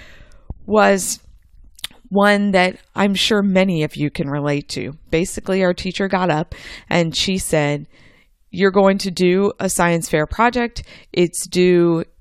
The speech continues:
you know, in six weeks, and good luck."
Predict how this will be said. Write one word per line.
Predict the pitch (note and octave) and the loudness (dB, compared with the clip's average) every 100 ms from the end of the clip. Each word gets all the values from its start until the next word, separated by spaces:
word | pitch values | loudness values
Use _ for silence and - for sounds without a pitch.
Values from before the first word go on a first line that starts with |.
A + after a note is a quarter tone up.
| - | -4
you | F3+ | 0
know, | D#3+ D#3 - | 0 -2 -6
in | E3 | -10
six | C#3+ - A3 - | -6 -4 -4 -2
weeks, | C4 C#4 B3+ - - - - - _ - | -2 -2 -4 -8 -8 -14 -20 -20 _ 0
and | F3+ F3+ F3+ F3+ F3+ - | 2 4 2 0 -6 -4
good | - A#3 | 2 4
luck." | E4+ - - | 4 0 -6